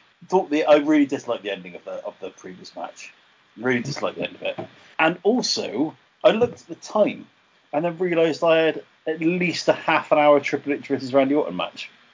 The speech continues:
to go afterwards. <laughs> So I was just sat there thinking, "Oh God, I'm having to sit through this fucking dog shit." Ladies in the crowd, loving Cena.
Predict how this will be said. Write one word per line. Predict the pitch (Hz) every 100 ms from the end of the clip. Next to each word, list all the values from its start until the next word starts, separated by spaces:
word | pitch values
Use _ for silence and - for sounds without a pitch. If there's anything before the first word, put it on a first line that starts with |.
| _ -
to | 120
go | 110
afterwards. | 120 113 - 85 - - -
<laughs> | _ _ - 165 -
So | 135 185 170 170 _
I | 180 196
was | 175
just | 160
sat | - 127
there |
thinking, | - 127 120 123
"Oh | 113 107 -
God, | 117 101 101
I'm | 107
having | 117 104
to | 104
sit | - 110 107
through | - 101
this | 92 -
fucking | 92 - - -
dog | 101 92
shit." | - - - _ - - _ _
Ladies | 147 170 175 131
in | 143
the |
crowd, | 127 143 127 - 127
loving | 123 120
Cena. | 120 135 123 139